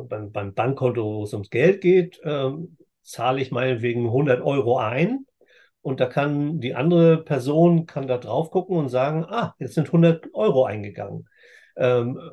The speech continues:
mit den emotionalen Beziehungskonto finde ich das schwieriger, weil ich sage, „Jetzt habe ich einen Blumenstrauß mitgebracht, äh, das sind doch zehn Punkte“, meinetwegen, ja?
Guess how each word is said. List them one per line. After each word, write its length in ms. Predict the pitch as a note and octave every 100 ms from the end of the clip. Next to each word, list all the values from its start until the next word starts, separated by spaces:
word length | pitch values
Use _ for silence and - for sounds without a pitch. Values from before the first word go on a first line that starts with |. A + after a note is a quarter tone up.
| -
mit 280 | D3 C3 C3
den 140 | B2
emotionalen 1000 | D3+ C3+ B2 - A#2 D3 G#3 G3 C3+ A#2
Beziehungskonto 1160 | A2+ G#2 - B3 F#3 - - A#2+ A2 C3 E3 G3+
finde 260 | G#3 F#3+ E3
ich 60 |
das 160 | D#3+ C3
schwieriger, 520 | - A3+ A3 A2+ B2
weil 140 | B2+ B2+
ich 100 | B2
sage, 380 | C#3+ C#3+ C#3 C3+ - - _
„Jetzt 280 | C#3 B2 -
habe 140 | D3
ich 80 | D#3
einen 100 | C#3
Blumenstrauß 600 | B2+ G#3+ B2+ - C3 B2
mitgebracht, 760 | C3 - C3 A#2+ C3 F#3 - -
äh, 100 | D#3+
das 200 | - C3
sind 160 | F3 F3
doch 140 | E3+
zehn 340 | - - F3 E3
Punkte“, 520 | - G3+ F3+ A#2+ G2+
meinetwegen, 520 | A#2 A2 F#2+ A2 G2+ G2+
ja? 260 | C3 F#3+